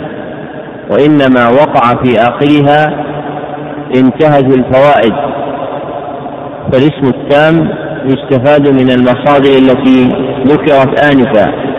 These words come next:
المقصد الثاني بيان موضوعه. موضوع هذا الكتاب هو الإرشاد إلى منافع البلوى والمحن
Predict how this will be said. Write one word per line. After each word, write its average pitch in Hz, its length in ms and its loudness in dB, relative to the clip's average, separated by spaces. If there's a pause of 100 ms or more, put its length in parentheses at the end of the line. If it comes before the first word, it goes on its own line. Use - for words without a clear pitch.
(840)
المقصد 156 460 2
الثاني 160 540 2
بيان 143 320 4
موضوعه. 139 840 4 (1800)
موضوع 151 440 4 (220)
هذا 165 200 4
الكتاب 156 520 2 (1900)
هو 135 160 4 (120)
الإرشاد 147 680 2
إلى 147 440 4
منافع 151 600 2
البلوى 143 680 4
والمحن 135 760 2